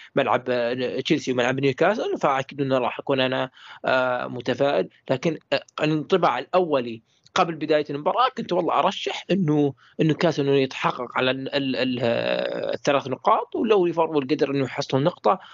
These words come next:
ما راح يكون شيء، آه، آه، سلبي عليه. ف، آه، لما تحدث ال-، آه، لما، لما تصير ال-، أم-، م-، أو تتكلم أو تشاهد المباراة ويشاهد مثل هذا السيناريو،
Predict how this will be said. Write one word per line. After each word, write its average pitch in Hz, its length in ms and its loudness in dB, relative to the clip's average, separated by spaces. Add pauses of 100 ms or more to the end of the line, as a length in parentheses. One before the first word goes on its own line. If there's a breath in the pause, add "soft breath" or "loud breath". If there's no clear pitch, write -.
(240 loud breath)
ما 151 140 4
راح - 160 -2
يكون 147 400 0 (280 loud breath)
شيء، 147 480 0
آه، 131 640 0
آه، - 20 -10
سلبي 131 380 -2
عليه. 104 280 -8 (280 loud breath)
ف، - 160 0
آه، 135 1080 2
لما 143 280 4
تحدث 151 480 0 (120)
ال-، 139 240 0
آه، 139 160 0
لما، 139 380 0
لما 143 380 0 (180)
تصير 175 300 -2
ال-، 139 380 0
أم-، 139 300 0
م-، 139 120 0
أو 135 360 0
تتكلم 139 960 0
أو 120 180 0
تشاهد 139 600 0
المباراة 127 800 2 (380 loud breath)
ويشاهد 135 680 2
مثل 143 140 0
هذا 147 200 2
السيناريو، 151 600 0